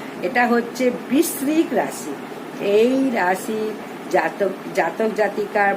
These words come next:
প্রেম জীবন এবং পারিবারিক এই সূর্যগ্রহণে নেতিবাচক পড়বে। এর আর্থিক আসতে একটু দেরি হবে এবং ব্যক্তিকে বিবাহিত জীবনে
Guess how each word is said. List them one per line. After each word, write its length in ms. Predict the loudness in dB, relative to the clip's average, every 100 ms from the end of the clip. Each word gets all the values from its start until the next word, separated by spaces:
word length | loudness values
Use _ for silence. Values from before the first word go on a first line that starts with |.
| 2
প্রেম 340 | 2 4 2
জীবন 480 | 0 -2 2 4 2 -2 -12 -4
এবং 280 | 0 2 2
পারিবারিক 680 | 0 0 0 2 2 2 0 -4 -12 -2
এই 120 | 0
সূর্যগ্রহণে 840 | 0 0 -2 -2 -2 0 2 2 2
নেতিবাচক 880 | 4 2 0 -2 0 -2 0 0 0 -4 -12 -12 -12 -10 -10 -10 0
পড়বে। 380 | 2 2 2 -4 -6 -12 -12 -12 -12 -12 -10 -6
এর 360 | -2 2 2 2 -4
আর্থিক 800 | -2 0 0 -4 -10 2 2 2 -4 -6
আসতে 400 | -4 -4 0 2
একটু 340 | 2 0 0 0 6
দেরি 360 | 8 8 4
হবে 400 | 2 2 4 2 2 -6 -4
এবং 280 | 0 4 2 4
ব্যক্তিকে 720 | 2 2 -4 -6 -2 2 2 0 -10 -12 -12 -12 -10 -2
বিবাহিত 540 | 2 4 2 2 2
জীবনে 480 | 2 2 2 0